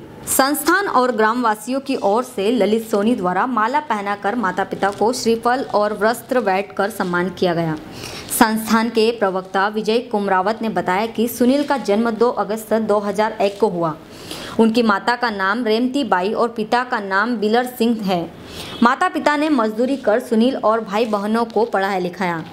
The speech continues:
सुनील पढ़ाई के साथ साथ मजदूरी कर परिवार का भी हाथ बटाता था। सुनील की बचपन से ही दौड़ने में रुचि थी।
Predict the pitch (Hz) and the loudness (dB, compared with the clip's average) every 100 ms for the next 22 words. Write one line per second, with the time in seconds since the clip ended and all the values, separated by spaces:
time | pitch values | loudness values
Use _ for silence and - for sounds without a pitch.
0 | - - - - 233 233 220 214 226 240 | -14 -14 0 2 4 4 2 2 2 0
1 | 233 226 247 214 247 254 214 202 233 214 | 0 -2 0 0 0 0 -2 0 0 0
2 | - 214 220 196 196 214 233 247 220 220 | 0 0 2 0 4 2 2 0 0 0
3 | 214 269 202 196 190 190 185 185 190 165 | 0 -2 0 -2 -2 -2 -2 -2 -2 -4
4 | - - - - - 302 370 359 311 233 | -6 -16 -16 -12 2 2 4 0 2 0
5 | 226 269 262 226 240 226 214 226 240 247 | 0 -2 0 0 2 2 2 0 2 2
6 | 220 208 - 202 180 | 2 0 -2 -2 -2